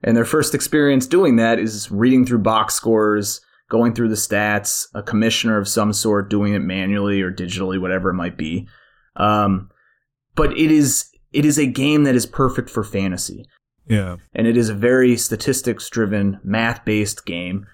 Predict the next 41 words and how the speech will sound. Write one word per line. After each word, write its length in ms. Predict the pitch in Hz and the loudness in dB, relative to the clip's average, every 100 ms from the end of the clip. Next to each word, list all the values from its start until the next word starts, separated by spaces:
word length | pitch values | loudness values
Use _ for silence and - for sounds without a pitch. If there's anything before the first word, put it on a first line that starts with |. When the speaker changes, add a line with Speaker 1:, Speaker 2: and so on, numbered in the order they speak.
| 131 | -6
Speaker 2:
Mm-hmm. 240 | 95 92 | -4 0
Speaker 1:
where 100 | 101 | 0
there's 200 | 104 101 | 0 -2
a 60 | 101 | -2
lot 320 | 101 110 123 | 0 2 2
of 120 | 117 | 2
gameplay 680 | 98 98 101 98 98 98 98 | -2 -2 -2 -2 0 0 0
in 80 | 95 | -2
a 40 | |
given 580 | 101 120 120 113 104 90 | 0 2 4 4 2 0
week. 460 | 113 117 113 - - _ _ _ 64 - | 2 2 0 -12 -20 _ _ _ -8 -4
Every 300 | 117 123 113 | 0 2 2
team 300 | 120 117 113 | 2 4 4
plays 300 | 117 110 98 | 2 2 0
roughly 460 | 98 104 - 117 | -2 -2 0 0
six 320 | 107 113 107 | 2 -2 -4
times. 600 | - 90 92 95 95 98 - _ _ | -4 -4 -2 -4 -6 -8 -12 _ _
Uh, 280 | 98 101 98 - | -4 -2 -2 -6
there's 200 | - 98 | -8 -8
a 60 | 98 | -8
great 400 | - 92 117 113 | -8 -2 0 0
rhythm 360 | 104 101 104 101 | -2 -2 -2 -2
to 200 | 104 101 | -2 0
it. 240 | 101 - | -2 -4
There's 180 | 95 98 | -10 -12
a 20 | |
great 420 | 85 104 107 - - | -8 -4 -4 -4 -6
population 680 | 104 101 113 104 104 - | -4 -2 -2 -2 -2 -2
of 80 | 117 | -4
players, 300 | - 98 101 | -2 -2 -2
a 40 | |
very 160 | 98 120 | 0 -2
global, 640 | 98 101 123 123 104 - - - | -2 2 2 2 -2 -4 -12 -12
uh, 40 | - 98 95 95 92 - - | -6 -4 -2 -4 -6 -10 -12
uh, 220 | 92 87 | -10 -6
an 120 | 87 | -4
international 600 | 107 104 101 117 120 - | -2 -2 -2 -2 -4 -4
base 280 | 95 95 92 | -4 -6 -8
of 80 | 92 | -6
players. 420 | - 92 98 101 - _ _ _ _ | -6 -4 -4 -8 -16 _ _ _ _
It's, 220 | 143 - | -6 -6